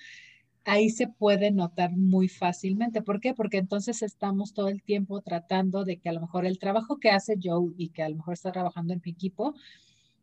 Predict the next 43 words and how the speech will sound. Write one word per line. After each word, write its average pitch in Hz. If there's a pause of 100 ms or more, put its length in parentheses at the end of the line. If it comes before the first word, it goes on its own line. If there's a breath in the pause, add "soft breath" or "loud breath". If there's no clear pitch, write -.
(160)
lo 202
estoy 247
revisando 247
todo 214
el 196
tiempo, 190
quiero 247
que 277
cumpla 196
con 175
mis 202
expectativas, 196
y 185
si 196
no 220
cumple 294
con 233
mis 180
espe-, 165 (120)
expectativas 185
y 165
no 180
lo 214
hace 220
como 156
yo 185
quiero 196
que 170
lo 156
haga, 170
entonces 190
no 180
está 175
bien. 190 (400 soft breath)
Y 202
no 202
es 185
así, 202
¿no? 190
¿En 180
dónde 202
queda? 226 (1200)
Eh, 151